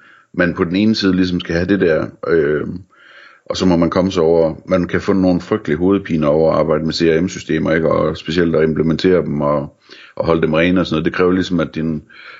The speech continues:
det er en organisation, der er stor nok til, at der i hvert fald er en, der, der kan sidde og optimere på det løbende, ikke? Og holde øje med, at folk bruger det rigtigt.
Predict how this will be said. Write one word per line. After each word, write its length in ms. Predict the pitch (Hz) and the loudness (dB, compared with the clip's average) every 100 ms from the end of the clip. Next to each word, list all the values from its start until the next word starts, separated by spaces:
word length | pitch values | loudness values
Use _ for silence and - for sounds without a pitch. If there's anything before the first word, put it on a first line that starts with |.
| - | -4
det 80 | 90 | 0
er 40 | |
en 40 | 82 | 2
organisation, 600 | 80 82 80 82 98 92 | 0 0 -4 0 2 2
der 60 | |
er 40 | 76 | 0
stor 180 | 98 | 0
nok 180 | 87 85 | 2 0
til, 120 | - | -2
at 40 | 85 | 0
der 80 | 80 | 2
i 40 | |
hvert 140 | 85 | 0
fald 120 | 82 78 | 0 -2
er 40 | |
en, 240 | 80 95 | 0 0
der, 360 | 73 73 71 73 | 2 2 2 -2
der 120 | - | -4
kan 140 | 67 78 | -2 0
sidde 300 | 87 90 82 | 2 2 4
og 60 | |
optimere 400 | 71 - 90 92 | 0 -2 0 2
på 140 | - 82 | 2 0
det 140 | 80 | 0
løbende, 340 | 82 90 90 | 0 0 0
ikke? 140 | 92 123 - _ _ _ - | -2 -4 -12 _ _ _ -4
Og 80 | 76 | 0
holde 180 | 80 82 | 2 2
øje 100 | 87 | 2
med, 100 | 85 | 0
at 60 | |
folk 200 | 87 82 | -2 -4
bruger 160 | 90 92 | -2 -2
det 100 | 82 | 0
rigtigt. 360 | 85 87 - | -2 -4 -14